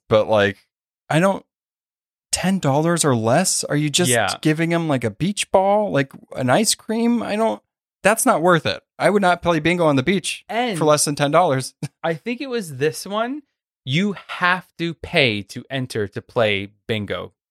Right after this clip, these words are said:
Speaker 1: But yet they'll only give you ten dollars or less.
Speaker 2: Right. It's
Speaker 1: No.
Speaker 2: very bizarre. It's
Speaker 1: No.
Speaker 2: very weird. It's
Speaker 1: I
Speaker 2: like
Speaker 1: hate this law.
Speaker 2: <laughs>
Speaker 1: I hate it.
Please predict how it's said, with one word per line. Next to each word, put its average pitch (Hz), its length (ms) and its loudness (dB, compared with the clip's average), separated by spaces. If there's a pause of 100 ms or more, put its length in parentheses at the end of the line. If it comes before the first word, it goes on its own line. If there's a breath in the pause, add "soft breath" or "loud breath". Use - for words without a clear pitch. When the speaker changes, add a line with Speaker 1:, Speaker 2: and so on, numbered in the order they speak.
(400)
Speaker 1:
But 123 280 2
yet 123 220 4
they'll 123 120 4
only 123 300 4
give 110 160 -2
you 107 80 -2
ten 110 220 0
dollars 95 320 0
or 92 80 -4
less. 85 240 -6
Speaker 2:
Right. 127 260 0
It's 123 180 -2
Speaker 1:
No. 104 120 4
Speaker 2:
very 92 320 2
bizarre. 92 480 -4
It's 135 140 -4
Speaker 1:
No. 101 140 0
Speaker 2:
very 143 260 0
weird. 107 280 -6
It's 107 60 2
Speaker 1:
I 131 200 4
Speaker 2:
like 135 240 -4 (280)
Speaker 1:
hate 127 400 0
this 101 260 -4
law. 80 260 -6 (200)
Speaker 2:
<laughs> - 440 -2
Speaker 1:
I 120 260 2
hate 117 580 -2
it. 90 160 -6